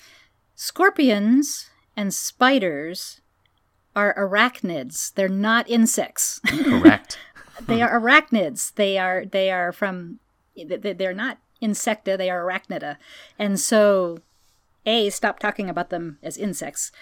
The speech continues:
Speaker 1: But B, you know, all the connections that people are making about how the, the, the queen in this looks so much like the queen of the Rachnos,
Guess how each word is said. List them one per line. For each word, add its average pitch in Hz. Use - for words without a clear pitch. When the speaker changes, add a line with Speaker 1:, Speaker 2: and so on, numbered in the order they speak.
Speaker 1:
But 220
B, 240
you 240
know, 226
all 254
the 285
connections 240
that -
people 233
are 196
making 196
about 180
how 208
the, 160
the, 147
the 196
queen 254
in 202
this 185
looks 202
so 208
much 190
like 185
the 175
queen 202
of 170
the 160
Rachnos, 175